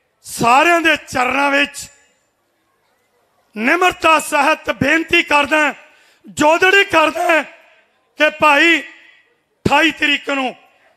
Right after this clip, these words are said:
ਜੋ ਕਿ ਸਾਡੀ ਅਠਾਈ ਜਨਵਰੀ ਨੂੰ ਮੀਟਿੰਗ ਇੱਕ ਹੋਈ ਸੀ, ਉਸ ਮੀਟਿੰਗ ਦੇ ਵਿੱਚ ਅਸੀਂ ਫੈਸਲਾ ਕੀਤਾ ਸੀ ਕਿ ਕਿਸੇ ਦੇ ਖਿਲਾਫ ਅਸੀਂ ਨਹੀਂ ਬੋਲਣਾ,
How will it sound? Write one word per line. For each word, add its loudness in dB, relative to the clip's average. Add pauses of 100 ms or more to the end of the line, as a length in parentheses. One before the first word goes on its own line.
(120)
ਜੋ 0
ਕਿ -2
ਸਾਡੀ -2
ਅਠਾਈ -2
ਜਨਵਰੀ -4
ਨੂੰ -6 (440)
ਮੀਟਿੰਗ 0
ਇੱਕ -2
ਹੋਈ 0
ਸੀ, -6 (440)
ਉਸ 2
ਮੀਟਿੰਗ -4
ਦੇ 0
ਵਿੱਚ -2 (500)
ਅਸੀਂ -2
ਫੈਸਲਾ 0
ਕੀਤਾ -2
ਸੀ -8 (340)
ਕਿ 0
ਕਿਸੇ -4
ਦੇ 0
ਖਿਲਾਫ 0 (360)
ਅਸੀਂ -2
ਨਹੀਂ 0
ਬੋਲਣਾ, -2